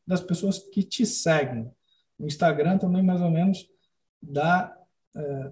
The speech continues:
tá muito pequena também essa entrega orgânica, né? Então, com anúncio, como eu falei, a cada cinco a dez reais, eles imprimem mil anúncios, como se estivesse mostrando quase pra mil pessoas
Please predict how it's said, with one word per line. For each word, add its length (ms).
tá 120
muito 360
pequena 520
também 280
essa 200
entrega 680
orgânica, 880
né? 180
Então, 560
com 260
anúncio, 680
como 200
eu 40
falei, 400
a 60
cada 260
cinco 440
a 20
dez 240
reais, 440
eles 240
imprimem 560
mil 360
anúncios, 560
como 160
se 80
estivesse 340
mostrando 500
quase 440
pra 180
mil 340
pessoas 920